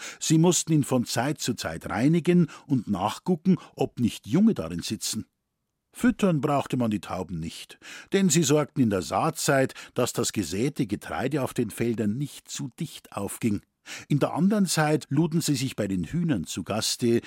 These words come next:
wenn auch der Gockel hie und da eine gar zu eifrige auf den Kopf pickte. Des Nachbars Haus war nun aber auch so,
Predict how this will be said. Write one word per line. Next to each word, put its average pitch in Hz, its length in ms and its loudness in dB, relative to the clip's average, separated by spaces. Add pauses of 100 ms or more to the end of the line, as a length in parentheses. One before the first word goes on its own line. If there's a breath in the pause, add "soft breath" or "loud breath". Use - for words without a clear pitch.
(140 loud breath)
wenn 82 140 -10
auch 78 160 -10
der - 160 -10
Gockel 143 360 0
hie 156 300 -2
und 95 220 -2
da 110 220 0
eine 92 320 -2
gar 147 340 -2
zu - 260 -6
eifrige 101 520 -2
auf - 140 -12
den 80 180 -10
Kopf - 340 -10
pickte. - 340 -16 (1300 loud breath)
Des 160 320 4
Nachbars 143 720 -2
Haus 131 420 -2
war 127 140 -2
nun 117 180 2
aber - 420 -6
auch 98 180 -6
so, 110 580 -2